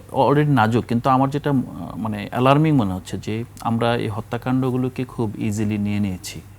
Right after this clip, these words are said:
আমরা কিন্তু দেখেন যে গতকালকেও একজন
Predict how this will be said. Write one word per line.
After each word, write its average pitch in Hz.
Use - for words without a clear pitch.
আমরা 110
কিন্তু 127
দেখেন 110
যে 101
গতকালকেও 113
একজন 104